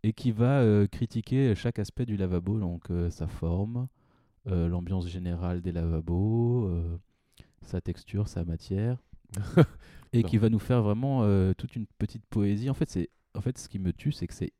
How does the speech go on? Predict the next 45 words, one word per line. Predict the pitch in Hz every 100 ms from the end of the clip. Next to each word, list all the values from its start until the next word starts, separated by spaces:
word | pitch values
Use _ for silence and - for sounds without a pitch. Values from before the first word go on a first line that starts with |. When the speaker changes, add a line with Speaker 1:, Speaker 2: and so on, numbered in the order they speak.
| -
Speaker 1:
hyper | 135 - 117
bien | 107 110
écrit. | 101 92 -
On | 117
dirait | 95 87
vraiment | 87 95 120
à |
chaque | - -
fois | 117
des | 90
petits | - 117
poèmes. | - 98 101 135 - _ - _ _ _ _ _
Je | -
crois | 123
que | 117
le |
gars, | 107
il |
est | 90
new-yorkais | 92 101 98 - 110
ou | 101
je |
sais | 92
pas | -
quoi, | 92 110
mais | 90
peu | - 92
importe. | 87 104 123 - - _
Et | 95 90
bon, | 90 87
du | 85 87
coup, | 101
c'est | -
en |
anglais. | 82 85 95 123 _ _ _ _ _ _ _ 101
Mais, | 98 98
euh, | 92 87 87 85 85
c'est | - 90
vraiment, | 87 90 113 127 107
euh, | 92
juste | 107 - - 85
trop | - 98
bien | 104 101
écrit. | 95 - 117
C'est | -